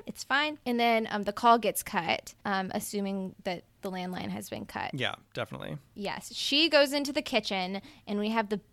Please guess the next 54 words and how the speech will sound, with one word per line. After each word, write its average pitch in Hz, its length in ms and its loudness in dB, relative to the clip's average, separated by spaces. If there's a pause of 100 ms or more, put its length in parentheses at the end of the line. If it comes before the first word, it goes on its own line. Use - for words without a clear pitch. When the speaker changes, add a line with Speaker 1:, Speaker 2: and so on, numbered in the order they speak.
Speaker 1:
best 339 320 12
scene 339 260 4
in 339 80 8
the 339 80 8
movie. 233 800 2
Speaker 2:
And 202 360 6
probably 160 320 8
the 135 140 2
scariest. 113 760 2 (220)
Speaker 1:
Absolutely 247 680 10 (140)
Speaker 2:
Like, 180 40 -2
Speaker 1:
the 190 80 -2
scariest. 165 540 0
Speaker 2:
oh 135 60 4
my 123 120 0 (160)
God. 381 100 -14 (600)
Speaker 1:
And 269 200 6
this 349 160 4
is 415 140 6
the 392 100 4
scene. 330 280 2
It's - 180 2
Speaker 2:
Oh, 254 80 4
Speaker 1:
on, 269 260 8
Speaker 2:
God. - 80 -2 (200)
Speaker 1:
it's 254 180 2
on 285 240 8
all 269 120 8
the 226 100 4
posters. 311 680 2
It's 254 220 -2
in 294 140 0
the - 80 4
trailer. 247 560 2
Like, 233 240 2
everyone 320 480 10
knows 214 340 2
this 208 180 -4
scene 202 280 -4
is 185 120 -4
coming. 175 440 -8
Like, 233 180 -2
di-, 262 160 -6
you 269 240 0
did 220 220 2
too, 180 180 -2
right? 151 220 -2
Like, 240 160 -4
you 294 100 2
knew 294 180 0
this 196 180 -6
scene 175 180 -8
was 180 120 -14
coming. - 440 -14